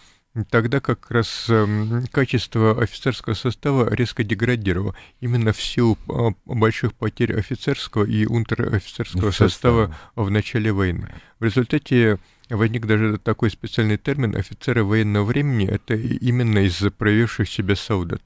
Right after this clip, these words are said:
Speaker 1: То есть они, конечно, были очень храбрыми, у-, у-, очень талантливыми и опытными, но, с другой стороны, им часто не хватало теоретической подготовки.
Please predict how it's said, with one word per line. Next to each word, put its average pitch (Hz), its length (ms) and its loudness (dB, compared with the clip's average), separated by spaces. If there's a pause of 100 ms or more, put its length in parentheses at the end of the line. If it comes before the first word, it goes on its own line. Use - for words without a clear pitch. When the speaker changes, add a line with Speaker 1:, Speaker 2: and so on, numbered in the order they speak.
(240)
Speaker 1:
То - 80 -8
есть 98 100 -6
они, 107 140 2
конечно, 104 380 -2
были 98 180 2
очень - 340 -4
храбрыми, 104 560 -2 (280)
у-, - 320 -4
у-, - 100 -4
очень 101 600 -2
талантливыми 95 680 0
и - 180 -2
опытными, 131 800 -6 (300)
но, 113 100 0
с 113 40 -8
другой 117 280 -2
стороны, 127 340 -2
им 98 200 0
часто - 280 -4
не 92 80 -2
хватало 101 360 -2
теоретической - 640 -8
подготовки. - 680 -12